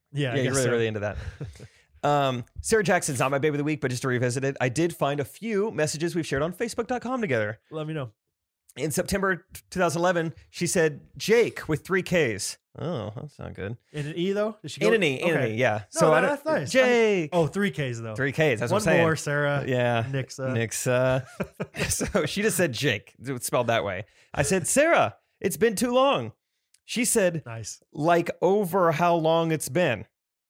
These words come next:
Speaker 1: Like,
Speaker 2: Nixa.
Speaker 1: like over how long it's been.
Speaker 2: I don't know.
Speaker 1: Like, I'm over how long it's been.
Speaker 2: Maybe.
Speaker 1: Yeah.
Speaker 2: Nixa. I said, "How's school going? Are you still at M S U?"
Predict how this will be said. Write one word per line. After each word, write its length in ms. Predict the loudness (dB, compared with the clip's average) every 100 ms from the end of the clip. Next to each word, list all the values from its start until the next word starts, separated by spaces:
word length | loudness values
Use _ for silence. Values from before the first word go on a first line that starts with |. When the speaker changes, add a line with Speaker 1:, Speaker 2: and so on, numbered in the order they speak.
| _ _ _ _ -8
Speaker 1:
Like, 220 | -4 -2
Speaker 2:
Nixa. 220 | -2 -4 -8
Speaker 1:
like 220 | -10 -6
over 260 | -4 -4
how 140 | -4 -4
long 240 | -4 -6
it's 140 | -8 -12
been. 240 | -16 -16 -16 -4
Speaker 2:
I 140 | -2
don't 100 | 0
know. 160 | -2 -6 _ _ -14
Speaker 1:
Like, 140 | -6
I'm 160 | -2 0
over 320 | 2 0 -2
how 140 | -4 -4
long 160 | -6
it's 100 | -10 -14
been. 180 | -20 -20 _ _ _ -4
Speaker 2:
Maybe. 420 | 0 0 -2 -6 _
Speaker 1:
Yeah. 200 | -14 -14 _ _
Speaker 2:
Nixa. 320 | -4 -2 -2 -4 _ _ _ _ _ -2
I 100 | 0
said, 220 | 0 -4 -2
"How's 180 | 0 2
school 220 | 0 2
going? 260 | 0 -2 -4
Are 100 | -2
you 60 | 0
still 200 | 2 2
at 60 |
M 100 | 2
S 160 | 0 0
U?" 200 | -2 -2